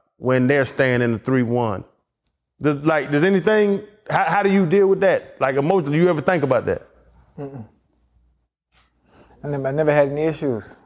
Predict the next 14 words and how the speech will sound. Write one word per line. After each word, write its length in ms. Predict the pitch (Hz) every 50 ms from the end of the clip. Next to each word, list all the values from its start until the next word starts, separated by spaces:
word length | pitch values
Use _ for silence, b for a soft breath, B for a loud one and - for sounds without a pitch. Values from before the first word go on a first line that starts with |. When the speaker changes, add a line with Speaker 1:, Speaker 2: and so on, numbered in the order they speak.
| _ _ _ -
Speaker 2:
'cause 140 | - 139 120
the 80 | 120
people 300 | - - 180 170 156 147
I'm 120 | 139 139 135
hanging 280 | 139 165 180 170 151 131
with 200 | 139 127 123 - - - _ _ _ _ _ _ -
already 340 | 147 151 147 143 135 131 123
had 300 | 120 139 156 151 143 131
it 100 | 120 123
before 340 | 127 120 - 135 131 131
I 120 | 143 151 151
even 160 | 143 127 123
got 240 | 117 123 120 92 -
there. 180 | 110 104 98